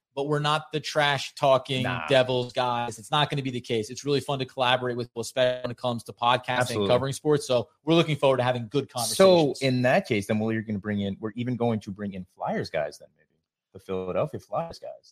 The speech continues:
Speaker 1: Well,
Speaker 2: That's
Speaker 1: we gotta, we gotta find the right group there.
Speaker 2: Yeah, yeah,
Speaker 1: You know,
Speaker 2: yeah.
Speaker 1: they can be, listen, um, as, as Red Bulls fans in
Speaker 2: <laughs>
Speaker 1: soccer, the Philadelphia Union, I've been to games there. That could be a cold crap, but, but we're
Speaker 2: Yeah.
Speaker 1: cordial, man. We're not here, we're not here to, you know, pick at the bones of any carcasses.
Speaker 2: Who is the, like, who is your least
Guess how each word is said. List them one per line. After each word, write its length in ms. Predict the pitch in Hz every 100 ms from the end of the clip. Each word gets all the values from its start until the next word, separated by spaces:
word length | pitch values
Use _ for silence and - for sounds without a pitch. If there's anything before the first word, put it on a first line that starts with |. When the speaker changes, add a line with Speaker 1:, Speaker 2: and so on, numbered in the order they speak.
| -
Speaker 1:
Well, 220 | 180 247 233
Speaker 2:
That's 380 | - - - 170
Speaker 1:
we 80 | 175
gotta, 320 | 190 190 202
we 100 | 185
gotta 140 | 180
find 240 | - 180 190
the 60 |
right 180 | 185 208
group 240 | 202 160 -
there. 180 | 147
Speaker 2:
Yeah, 140 | 269 302
yeah, 200 | 240 226
Speaker 1:
You 40 | -
know, 40 |
Speaker 2:
yeah. 80 | 160
Speaker 1:
they 80 | 151
can 180 | 170
be, 220 | 160 160 170
listen, 360 | 165 - 120
um, 200 | 123 123
as, 140 | 147 135
as 220 | 151 110
Red 200 | 131 151
Bulls 220 | 151 -
fans 240 | 151 139 139
in 80 | 123
Speaker 2:
<laughs> 380 | 139 165 143
Speaker 1:
soccer, 160 | 123 127
the 100 | 123
Philadelphia 520 | 135 135 139 135 139
Union, 340 | 131 147 165 139
I've 140 | 123
been 120 | 131
to 60 | 131
games 360 | 123 127 120 120
there. 260 | 151 190
That 220 | 143 127
could 100 | -
be 280 | 131 135 135
a 80 | 143 - _
cold 220 | 185 196
crap, 400 | 190 269 269 113
but, 240 | 143 143 143
but 160 | 165
we're 160 | 165 -
Speaker 2:
Yeah. 200 | 107 113
Speaker 1:
cordial, 280 | 117 113 190
man. 240 | 175 175 160
We're 80 | 156
not 200 | 180 185
here, 220 | 190 170
we're 120 | 160
not 180 | 175 156
here 140 | 175
to, 220 | 165 156
you 60 | 160
know, 220 | 147 135 - _ _ -
pick 140 | 180
at 80 | 170
the 60 | 151
bones 380 | 135 151 151 135
of 80 |
any 120 | 139 127
carcasses. 600 | - 131 123 110 110 104
Speaker 2:
Who 160 | 302 392
is 200 | 349 269
the, 180 | 247
like, 220 | 175 170 -
who 160 | 247
is 100 | 311
your 80 | 240
least 460 | 170 151 175 -